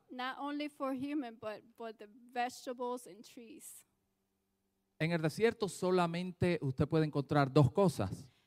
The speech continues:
Speaker 1: You can only find two things there.
Speaker 2: Arena y sol.
Speaker 1: The sun and a lot of sand.
Speaker 2: El desierto alcanza una temperatura durante el día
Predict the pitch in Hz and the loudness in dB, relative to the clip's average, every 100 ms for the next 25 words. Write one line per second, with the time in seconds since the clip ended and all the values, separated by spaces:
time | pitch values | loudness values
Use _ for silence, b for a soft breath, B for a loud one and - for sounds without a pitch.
0 | _ 262 262 359 285 294 294 320 277 269 | _ -10 -6 -6 -6 -6 -6 -6 -6 -6
1 | 269 - 285 - 226 202 - - 175 202 | -8 -8 -10 -10 -12 -12 -18 -16 -16 -16
2 | - _ _ - 127 135 151 170 185 180 | -20 _ _ 4 8 8 8 6 6 4
3 | _ _ _ _ 135 131 143 98 85 - | _ _ _ _ -2 4 6 6 4 -4
4 | _ _ _ _ _ _ _ _ _ _ | _ _ _ _ _ _ _ _ _ _
5 | 254 254 - - 269 269 294 381 453 _ | -12 -12 -12 -6 -4 -2 -4 -4 -8 _
6 | _ _ - 247 240 240 240 247 - 233 | _ _ -14 -12 -8 -6 -8 -10 -12 -14
7 | 208 233 - _ _ _ _ _ _ _ | -14 -16 -18 _ _ _ _ _ _ _
8 | _ _ _ _ _ _ - 160 160 151 | _ _ _ _ _ _ -4 0 2 4
9 | 147 - 190 233 - 202 165 - 175 196 | 2 4 2 2 2 2 2 -2 -6 -4
10 | 190 190 180 185 185 175 160 - 143 127 | 0 2 2 -2 -2 -4 -4 -2 0 0
11 | - 196 165 135 135 127 123 123 113 113 | 0 2 2 2 2 2 0 0 0 -2
12 | 190 143 113 123 | -2 0 0 0